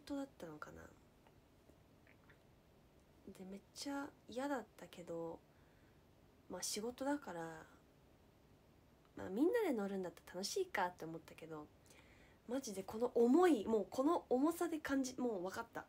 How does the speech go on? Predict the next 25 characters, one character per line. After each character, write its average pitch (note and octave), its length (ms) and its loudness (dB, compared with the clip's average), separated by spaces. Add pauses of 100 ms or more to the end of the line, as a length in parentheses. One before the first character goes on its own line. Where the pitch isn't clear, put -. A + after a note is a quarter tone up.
重 D4 200 0
さ E4 180 -2
で、 D#4+ 240 0 (340)
あ、 G#3+ 80 -8
こ - 160 -10
れ C#4 160 2
は、 D4+ 380 0
あ、 F3+ 100 -8
ダ F#3 120 -4
メ C4+ 100 2
な D4 80 4
や G#3+ 80 -2
つ - 100 -12
だ - 80 -6
っ - 40 -10 (200)
て、 - 120 -6
<laughs> - 40 0
も C#4+ 120 6 (240)
う、 - 80 -8 (680)
そ - 200 -4
う。 F3 120 -4 (680)
あ、 - 200 -10
こ - 160 -12
れ C#4+ 160 0
は、 D#4 300 -2